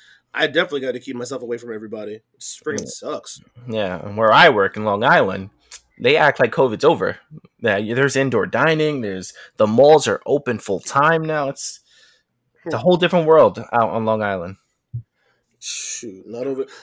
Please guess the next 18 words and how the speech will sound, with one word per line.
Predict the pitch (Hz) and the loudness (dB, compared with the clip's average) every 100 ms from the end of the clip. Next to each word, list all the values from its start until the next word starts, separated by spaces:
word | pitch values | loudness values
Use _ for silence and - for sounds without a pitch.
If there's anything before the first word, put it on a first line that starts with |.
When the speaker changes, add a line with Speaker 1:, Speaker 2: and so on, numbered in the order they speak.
| _ | _
Speaker 1:
I | 196 | -4
got | 160 147 _ | -4 -6 _
protests | - 220 220 214 220 180 | 0 0 2 -4 -4 -6
and | 170 | -10
fire | - 226 185 | -8 -4 -4
burnings | 143 135 135 131 | -2 -4 -4 -4
over | 139 127 | -6 -6
by | 120 117 | -8 -8
my, | 123 127 110 117 | -8 -10 -12 -8
by | 127 | -8
my, | 120 123 | -8 -12
my | 113 113 120 | -12 -14 -12
job | 117 117 | -10 -8
over | 113 107 | -8 -10
here. | 110 104 _ _ _ _ _ - _ - | -12 -14 _ _ _ _ _ -20 _ -18
Speaker 2:
Wow. | 76 104 95 - _ _ _ _ _ _ _ _ - - - - 123 - - - - - - - - - _ _ _ - - _ - - _ | -4 -4 -4 -10 _ _ _ _ _ _ _ _ -16 -16 -12 -4 -4 -4 -10 -10 -14 -18 -20 -20 -20 -20 _ _ _ -20 -20 _ -20 -20 _
But | 139 147 | 2 2
Speaker 1:
Anyway. | 127 - - | 0 -14 -20